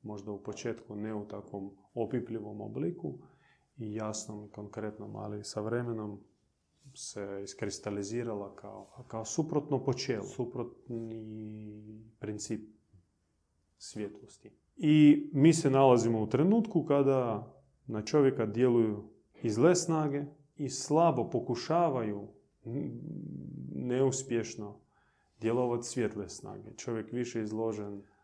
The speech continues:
zlim iskušenjima nego svjetlim, dobrim uputama s neba. Čak i ako mi odgovorimo na metafizičko pitanje što se dogodilo prije puno, puno milijarda godina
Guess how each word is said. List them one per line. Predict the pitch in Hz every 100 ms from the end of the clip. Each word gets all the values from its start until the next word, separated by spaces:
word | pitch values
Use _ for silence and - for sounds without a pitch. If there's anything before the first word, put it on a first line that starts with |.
| -
zlim | 104 127 160
iskušenjima | 156 156 139 - 139 135 127 117
nego | 110 117 110 113 110 107
svjetlim, | 107 - 131 131 - 113 107 104
dobrim | 117 113 110 107 104 -
uputama | 139 135 135 131 117 113 110 - _ _ _ _ _ _ -
s | -
neba. | 110 95 92 - _ _ _
Čak | - 160 160 - - _ _ _ -
i | 131
ako | 139 139
mi | 139
odgovorimo | 143 120 139 151 139 123 117
na | 113 113 110 107 101 - - _ -
metafizičko | 113 117 120 - 135 113 - - -
pitanje | 135 131 110 101
što | - 127
se | 117 113
dogodilo | 113 123 113 110 107
prije | 123 117 113 104 98 - _ _ _ _ _ _
puno, | 139 143 127 123
puno | 139 127
milijarda | 117 120 123 123 110 110
godina | 110 117 110 101 92